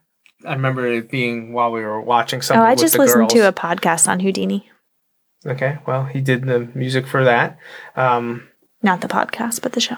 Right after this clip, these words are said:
Speaker 1: <laughs> Right. Um, but as I went down his discography and going back in time, I saw he did Training Day, and he did, uh, Tarzan with Phil Collins,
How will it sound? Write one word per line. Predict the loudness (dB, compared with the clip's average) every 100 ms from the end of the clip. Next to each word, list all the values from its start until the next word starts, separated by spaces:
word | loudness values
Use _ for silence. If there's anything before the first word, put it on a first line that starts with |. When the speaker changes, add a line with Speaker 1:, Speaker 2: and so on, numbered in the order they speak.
| -4 0
Speaker 1:
<laughs> | 2 0 -10 -8 -6
Right. | -4 -6 -6 -6 -8 -2 -4 -4 -20 _ _ -12 -2
Um, | -2 -2 -6 -12 -20 _ _ _ _ _ _ _ _ _ _ _ 0
but | 4
as | 4 4
I |
went | 4 2 2
down | 2 2
his | 0 -4
discography | -6 -6 -2 0 -2 -4 -6
and | -4
going | -2 -2 -4
back | -4 -6
in | -10
time, | -4 0 2 2
I |
saw | -2 -2
he | -4
did | -8 -12 -8
Training | 0 2 2 2
Day, | 4 4 4 0 -6 _ _
and | -6 -4
he | -4
did, | -4 -2 -4 -4 -12 -20 -20 -12
uh, | -10 -10
Tarzan | -2 2 4 4 2 0
with | -4 -6
Phil | -6 -10 -6
Collins, | 2 4 6 6 4 -2